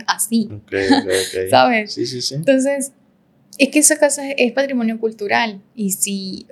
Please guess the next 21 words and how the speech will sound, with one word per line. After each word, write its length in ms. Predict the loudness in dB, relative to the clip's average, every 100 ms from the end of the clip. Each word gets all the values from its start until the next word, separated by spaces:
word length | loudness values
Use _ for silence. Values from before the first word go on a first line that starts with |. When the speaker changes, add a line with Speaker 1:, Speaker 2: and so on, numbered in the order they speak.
| -14 0
Speaker 1:
eh, 260 | 0 2 -2
si 140 | -2
te 80 | 2
pones 260 | 6 6
a 60 | 6
ver, 200 | 2 0
la 120 | -2
casa 240 | -2 -2 -2
es 60 |
igual 180 | -4 -4
que 60 | -4
el 60 |
colegio 400 | -4 -2 -4 -6
y 80 | -6
es 40 | -4
igual 240 | -4 -2
que 80 | -4
los 140 | -6
museos. 360 | -4 -2 -2 -6 _
Y 120 | -4
sí, 360 | 0 2 2